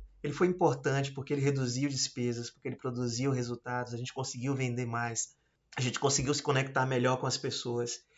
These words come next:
Isso que você fez tem um valor muito importante pra nós." A gente não tem hoje uma, a possibilidade, né? Aí deixa eu fazer um incremento.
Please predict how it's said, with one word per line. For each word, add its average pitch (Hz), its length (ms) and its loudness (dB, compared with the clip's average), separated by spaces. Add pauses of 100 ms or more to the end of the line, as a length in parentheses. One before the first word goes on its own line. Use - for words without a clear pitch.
(260)
Isso 196 200 2
que - 60 -6
você 170 160 2
fez 151 580 6 (220)
tem 147 120 2
um 147 80 2
valor 147 480 4
muito 160 420 4
importante 139 460 0
pra 127 180 -2
nós." 117 360 -6 (280)
A 135 60 8
gente 165 240 2
não 190 120 6
tem 170 240 6
hoje 151 220 6
uma, 147 140 8
a 131 160 10
possibilidade, 147 680 6
né? 170 240 4
Aí 131 160 2
deixa 143 200 0
eu 147 200 4
fazer 135 200 4
um 143 40 6
incremento. 123 600 4